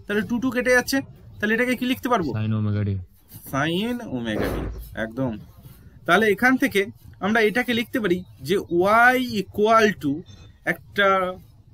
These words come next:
Speaker 1: বিস্তার r into sin omega টি ফর্মে। অর্থাৎ r equal to আমি কি ধরলাম? r equal to ধরলাম এই টার্মটা, অর্থাৎ r equal to হচ্ছে two A cos কে এক্স,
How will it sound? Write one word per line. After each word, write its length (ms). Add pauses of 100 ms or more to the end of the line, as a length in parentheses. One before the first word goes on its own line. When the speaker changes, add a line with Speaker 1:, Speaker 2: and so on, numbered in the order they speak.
(160)
Speaker 1:
বিস্তার 420 (460)
r 20 (500)
into 320 (240)
sin 400 (240)
omega 400
টি 160
ফর্মে। 240 (600)
অর্থাৎ 200 (280)
r 120
equal 300
to 120
আমি 140
কি 140
ধরলাম? 280 (720)
r 100
equal 300
to 140
ধরলাম 320
এই 100
টার্মটা, 260 (1200)
অর্থাৎ 200 (340)
r 40 (100)
equal 380
to 100
হচ্ছে 240 (200)
two 100 (260)
A 20 (800)
cos 240 (360)
কে 100 (160)
এক্স, 140